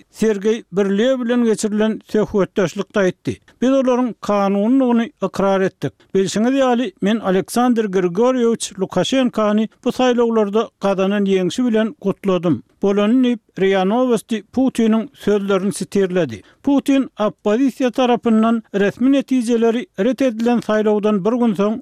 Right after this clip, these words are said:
onunja awgustda Belarusyň prezidenti Aleksandr Lukashenka gutlaw telegrammasyny ýiberdi. Soňra Putin Belarusy zerur bolan ýagdaýyny kömek etmek üçin güýç guruluşlarynyň işgärleriniň ätiýaçlyk toporuny döredenligini habar berdi we entek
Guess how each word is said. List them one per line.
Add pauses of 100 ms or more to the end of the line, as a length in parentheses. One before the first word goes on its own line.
onunja
awgustda
Belarusyň
prezidenti (100)
Aleksandr
Lukashenka (100)
gutlaw
telegrammasyny
ýiberdi. (120)
Soňra
Putin
Belarusy (180)
zerur
bolan
ýagdaýyny (100)
kömek
etmek
üçin (180)
güýç
guruluşlarynyň
işgärleriniň
ätiýaçlyk
toporuny
döredenligini
habar
berdi
we (160)
entek